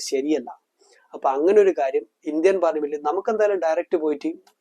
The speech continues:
ചോദ്യം ചോദിക്കാനോ അല്ലെ അവതരിപ്പിക്കാനോ പറ്റൂല. അപ്പൊ ഒരാൾ ഒരു കാര്യം ഇന്ത്യൻ പാർലമെന്റിൽ അവതരിപ്പിച്ചാൽ ഓക്കെ ഇത് നമ്മുടെ രാജ്യത്തിന് വേണ്ടിയുള്ളതാണ് നമുക്ക് തോന്നുന്നുണ്ടെങ്കിൽ നമ്മൾ അവരെ നമ്മൾ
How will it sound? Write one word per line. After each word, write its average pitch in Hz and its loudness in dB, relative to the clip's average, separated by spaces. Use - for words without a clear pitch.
ചോദ്യം 156 2
ചോദിക്കാനോ 147 -4
അല്ലെ 147 -4
അവതരിപ്പിക്കാനോ 143 -6
പറ്റൂല. 117 -14
അപ്പൊ 151 -4
ഒരാൾ 170 4
ഒരു 180 0
കാര്യം 156 0
ഇന്ത്യൻ 151 -8
പാർലമെന്റിൽ 147 -6
അവതരിപ്പിച്ചാൽ 131 -10
ഓക്കെ 135 -6
ഇത് 143 -6
നമ്മുടെ 147 -2
രാജ്യത്തിന് 143 -8
വേണ്ടിയുള്ളതാണ് 139 -4
നമുക്ക് 151 -6
തോന്നുന്നുണ്ടെങ്കിൽ 139 -2
നമ്മൾ 151 -2
അവരെ 151 0
നമ്മൾ 143 -6